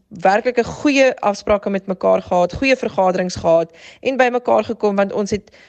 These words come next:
net een doel voor oë en dit is die Namibiese mense. Ons wil verandering bring in die lewens van die Namibiese mense.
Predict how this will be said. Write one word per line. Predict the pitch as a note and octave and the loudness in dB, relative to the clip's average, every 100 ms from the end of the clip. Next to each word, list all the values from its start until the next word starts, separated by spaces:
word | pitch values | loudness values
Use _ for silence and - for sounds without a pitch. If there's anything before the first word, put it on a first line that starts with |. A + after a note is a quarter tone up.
| _ | _
net | F#3+ G#3 - - | 0 0 0 0
een | A#3 A#3 F3 | 0 0 2
doel | F3+ G3 | 2 2
voor | - F#3+ | 0 -2
oë | - F3+ | 0 0
en | F3+ E3+ | 0 -2
dit | E3 | -2
is | - F#3 | -4 -6
die | F#3 | -4
Namibiese | F3 D#3+ D#3 D#3 - E3 | -2 -2 -2 -4 -6 -4
mense. | D#3 D3 D3+ - | -4 -6 -8 -8
Ons | - E3 | -6 -6
wil | F3 | -4
verandering | - - A3+ C4 C4 B3 | -4 -2 2 2 2 0
bring | G3+ F3 F3 | 2 0 0
in | E3 | -4
die | E3 | -4
lewens | D#3+ E3 F3 - | 0 0 0 -4
van | |
die | E3 | -4
Namibiese | D#3+ D#3 D3 D3 D#3+ | -4 -4 -4 -6 -4
mense. | D#3 C#3+ C#3+ B2+ | -4 -6 -6 -8